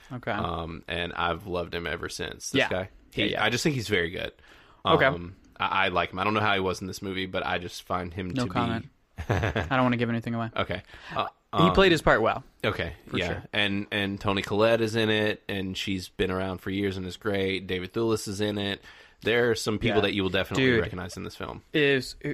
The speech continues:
Speaker 1: you said Terry somebody?
Speaker 2: Uh, Toni Collette.
Speaker 1: Tony, yeah.
Speaker 2: Yes.
Speaker 1: Dude, that bitch.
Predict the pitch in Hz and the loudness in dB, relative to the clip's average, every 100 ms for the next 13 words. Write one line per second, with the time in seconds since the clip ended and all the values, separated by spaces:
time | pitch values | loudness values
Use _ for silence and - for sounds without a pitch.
0 | - - 131 - 127 110 - 160 170 170 | -8 -12 -12 -2 -2 -2 -2 2 4 4
1 | 170 170 175 180 185 185 107 98 98 98 | 0 -2 0 2 4 4 2 2 4 2
2 | - _ _ - 135 120 117 110 - 90 | 2 _ _ 0 2 2 2 -2 -2 -2
3 | 90 - - 123 110 - 131 202 147 107 | -2 -8 -2 -2 -2 2 4 4 2 -2
4 | 110 - | -4 -2